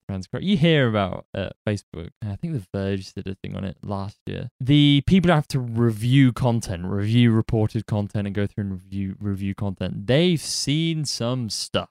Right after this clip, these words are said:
on there, like, some life-altering stuff, I imagine. Because with two billion users, you can imagine the horror that gets posted on there sometimes.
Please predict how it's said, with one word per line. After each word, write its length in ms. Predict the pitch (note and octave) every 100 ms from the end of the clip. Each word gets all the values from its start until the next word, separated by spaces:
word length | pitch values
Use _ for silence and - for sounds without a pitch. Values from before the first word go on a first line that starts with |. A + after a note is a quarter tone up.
| _
on 200 | - G2
there, 240 | G2 F#2+ F#2
like, 320 | - E2+ F2 -
some 300 | - C3+ D3 A2+
life-altering 840 | A2+ B2 A#2 - A2+ G#2 - G2+ F#2
stuff, 300 | - G2 F2+
I 140 | A2 G2+
imagine. 540 | F#2+ G2+ G#2 G#2 A#2+ -
Because 320 | A#2 B2 G2+
with 180 | A2 -
two 220 | - D3+
billion 420 | B2 C3 B2+ B2
users, 600 | A2+ A2+ G#2+ G#2 G2+ F#2+ -
you 220 | - A#2+ D3
can 180 | A#2+
imagine 840 | G2 F2 F#2+ A2 A#2 A#2 G2+ G#2 F#2+
the 100 | F#2
horror 840 | G2 G2 G#2+ A#2 A#2+ A2+ G2 F#2
that 160 | G#2+
gets 160 | - -
posted 380 | - G#2 G2 -
on 120 | G2+
there 160 | G2+ G#2
sometimes. 500 | G#2+ A2+ G2+ G2 -